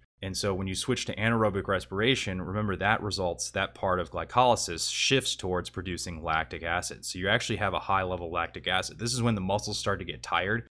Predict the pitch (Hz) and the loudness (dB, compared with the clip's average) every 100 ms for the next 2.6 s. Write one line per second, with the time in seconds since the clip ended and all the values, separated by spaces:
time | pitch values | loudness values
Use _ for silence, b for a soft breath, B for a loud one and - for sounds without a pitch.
0 | _ - 90 95 - 95 95 95 95 - | _ -4 -2 0 2 2 2 0 -2 0
1 | 85 90 - 101 104 85 87 90 92 87 | 0 0 0 -2 -2 0 0 2 0 -2
2 | 78 80 90 98 113 | -2 -2 -2 0 -2